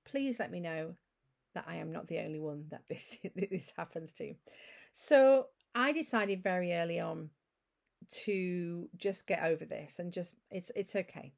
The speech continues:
You know, I had enough books to kind of get us through our school year, and I would get asked for books for Christmases and birthdays, and we slowly began to build up our own library. And those of you who've read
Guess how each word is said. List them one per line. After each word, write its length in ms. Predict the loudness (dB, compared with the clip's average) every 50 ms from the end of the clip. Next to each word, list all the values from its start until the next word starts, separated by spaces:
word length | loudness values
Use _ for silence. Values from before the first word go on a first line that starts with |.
| _ _ _
You 100 | -6 -4
know, 200 | -2 -4 -4 -6 -10 -18 -20 -20 -20 -20 -20 _ _ _
I 500 | -4 -2 0 0 0 0 0 -2 -4 -4 0
had 180 | 0 0 0
enough 360 | 0 -2 -2 -2 -4 -4 -6 -4 -2
books 360 | -2 -2 -2 -6 -14 -16 -12
to 100 | -12 -12
kind 220 | -10 -6 -6 -4 -4
of 100 | -4 -6
get 180 | -6 -8 -6
us 140 | -8 -8 -8
through 540 | -12 -12 -10 -6 -4 -2 -2 -2 -2 -4 -6 -8
our 140 | -10 -12 -12
school 420 | -14 -16 -8 0 4 6 8 8
year, 400 | 8 8 8 6 6 4 4 2 -2 -10 -20 -20 -20 _ _ _ _ -2
and 640 | 0 0 0 0 0 -2 -2 -4 -4 -6 -6 -8 -10 -8
I 160 | -8 -8 -6
would 260 | -6 -6 -6 -8 -6
get 240 | -8 -8 -8 -8 -10 _ _ -16
asked 260 | -16 -14 -14 -18 -18
for 140 | -10 -8 -8
books 340 | -4 -4 -6 -6 -8 -16 -16
for 140 | -14 -16 -16
Christmases 640 | -6 -6 -6 -6 -6 -10 -12 -6 -4 -4 -4 -4 -6
and 160 | -8 -8 2
birthdays, 720 | 4 4 4 4 0 -2 _ -2 -2 -2 -2 -4 -6 -10 _ -20 -20 -20 -20 -20 _
and 300 | -2 0 2 2 2 0 -2
we 160 | 0 0 0 0
slowly 400 | 0 2 2 4 4 4 4 2
began 280 | 0 -2 -2 -2 -2 -4
to 100 | -8 -2
build 260 | 0 0 0 0 -2
up 160 | -4 -6 -6
our 240 | -6 -4 -4 -2 -2
own 280 | -2 -2 -4 -6 -8 -12 _ _
library. 580 | -6 -4 -4 -2 -4 -6 -6 -8 -10 -10 -12 -14 _ _ -20 -20 -20 -20 -20 _ _ -6
And 320 | -4 -4 -2 -2 -4 -6 -2 4
those 220 | 6 6 6 6 4
of 100 | -2 -2
you 160 | 0 0 2
who've 220 | 0 0 -2 0
read 320 | 0 2 4 4 2 2